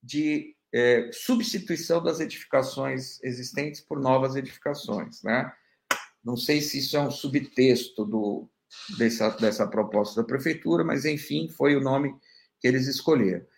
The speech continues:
E aí, bem pequenininho, nesse menu aí, que tá sendo, é, o cursor tá passando em cima, você tem a minuta do plano diretor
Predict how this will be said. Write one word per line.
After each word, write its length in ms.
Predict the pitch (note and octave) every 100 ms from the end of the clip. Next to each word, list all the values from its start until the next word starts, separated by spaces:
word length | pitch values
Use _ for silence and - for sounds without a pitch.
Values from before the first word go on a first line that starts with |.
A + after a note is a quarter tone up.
| - -
E 80 | -
aí, 240 | G#3 G#3 A3+
bem 260 | G#3+ A#3
pequenininho, 1000 | A#3 A#3 - G#3+ F3 D3 C#3+ D3 D3+ D#3+
nesse 340 | C3+ B2+ -
menu 460 | B2+ C3 B2+ B2 A#2+
aí, 460 | B2 C3+ C3+ - _ _ _ _ _
que 60 | A#2
tá 340 | A#2+ B2 A#2
sendo, 460 | A#2 - A#2+ A#2 A#2 A#2+ -
é, 100 | A2+
o 220 | A#2 B2 B2
cursor 440 | B2 A2+ - A#2+
tá 120 | A#2+
passando 360 | G#2 A2 - A2+
em 80 | F#3
cima, 440 | - - G3+ G#3
você 260 | G3 G3 F3+
tem 320 | - D3 C#3
a 60 | C#3+
minuta 480 | D3+ C#3 C3 C3+
do 120 | B2 C3+
plano 320 | A2+ A2+ A2+
diretor 800 | C3+ D#3 F3+ - D#3+ E3+ A#3